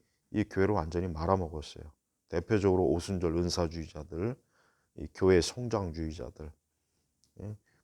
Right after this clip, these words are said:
부와 성공을 복음이라고 가르친 자들, 만사형통, 하나님의 축복으로만 오직 기독교를 증거하는 그런 부흥사들과 그런 목사들 때문에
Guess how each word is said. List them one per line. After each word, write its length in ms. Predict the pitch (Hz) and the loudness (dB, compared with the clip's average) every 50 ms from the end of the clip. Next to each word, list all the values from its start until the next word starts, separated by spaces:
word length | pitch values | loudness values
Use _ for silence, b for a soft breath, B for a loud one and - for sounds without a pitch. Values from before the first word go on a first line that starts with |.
| _ _ | _ _
부와 440 | - - 110 107 107 104 101 90 82 | -6 0 4 6 8 10 10 8 8
성공을 640 | - - - - 135 135 - 127 117 104 98 87 80 - | 6 2 -4 -4 -4 2 4 4 4 6 4 2 0 -2
복음이라고 640 | - 98 90 92 101 98 95 87 85 82 80 80 - | -6 -6 -2 0 2 2 4 4 2 2 0 -2 -10
가르친 480 | - - - 85 82 - - - 82 | -10 -10 -10 -10 -8 -10 -12 -12 -8
자들, 420 | 80 80 76 76 80 82 101 123 127 - _ _ _ _ _ _ _ _ _ | -8 -8 -6 -4 -2 -2 -2 -2 -4 -10 _ _ _ _ _ _ _ _ _
만사형통, 960 | - 85 85 90 92 90 80 85 87 82 85 90 92 90 - _ - 82 73 - _ _ _ _ _ _ _ - | -2 0 2 4 2 2 0 -2 -4 -4 -4 -4 -6 -8 -10 _ -18 -18 -18 -18 _ _ _ _ _ _ _ -18
하나님의 560 | - - - - 127 131 123 113 104 98 92 - - | -14 -12 -10 -6 -4 -4 -2 -2 0 -2 -2 -2 -2
축복으로만 760 | - - - _ - - - 143 117 113 110 107 98 87 80 - | -6 -6 -4 _ 0 0 2 2 0 0 0 0 0 0 -4 -4
오직 340 | 73 82 113 117 110 104 - | -2 0 0 0 0 -4 -6
기독교를 680 | - 98 101 104 - - 98 95 92 90 90 80 - B B B B B B B B B B B B B _ | -8 -4 -4 -4 -4 -2 -4 -2 0 0 0 -2 -4 B B B B B B B B B B B B B _
증거하는 520 | - - - 107 101 92 92 85 78 73 71 - _ b b b b b b b b | -6 0 2 2 4 6 6 4 4 2 -6 -10 _ b b b b b b b b
그런 400 | - - 131 147 139 123 98 - | 2 6 6 6 6 4 -2 -4
부흥사들과 800 | - - 110 120 135 135 123 113 120 113 107 110 107 107 107 | -4 0 2 2 4 2 2 2 2 2 2 2 2 2 2
그런 300 | 98 - 101 101 107 101 85 | 0 0 -2 -2 -2 -2 -2
목사들 440 | 87 80 - - 95 92 90 87 82 | -4 -4 -2 -2 -2 0 0 -2 -6
때문에 520 | - 104 104 95 85 82 90 101 92 73 | -6 -8 -6 -6 -4 -2 -2 -2 -4 -4